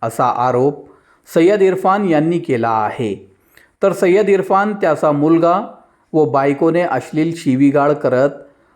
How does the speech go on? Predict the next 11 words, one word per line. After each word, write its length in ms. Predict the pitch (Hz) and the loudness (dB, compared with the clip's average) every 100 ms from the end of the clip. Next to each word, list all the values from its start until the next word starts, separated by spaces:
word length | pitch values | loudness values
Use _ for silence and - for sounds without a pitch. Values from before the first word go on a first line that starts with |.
| - | -6
वर्दीवर 600 | 135 151 165 170 202 208 | 0 2 2 0 2 2
हात 280 | 165 151 170 156 | 0 -2 -2 -2
घालून 280 | 160 165 180 | -2 0 0
मारहाण 560 | 151 127 123 120 156 | 0 0 -2 -2 -2
केली, 500 | 165 123 117 127 - - | 0 -2 -2 -2 -4 -6
असा 240 | 117 - 120 | -8 -4 -2
आरोप 600 | 120 127 127 147 - - _ _ _ - | 0 0 2 0 -2 -16 _ _ _ -8
अधिकारी 500 | 135 175 175 180 196 | -2 0 0 0 2
महिलेने 440 | 165 135 135 160 | 0 0 2 0
केला 320 | 165 120 113 | -2 -4 -2
आहे. 680 | 110 104 - 113 98 - | -2 -4 -4 -6 -8 -12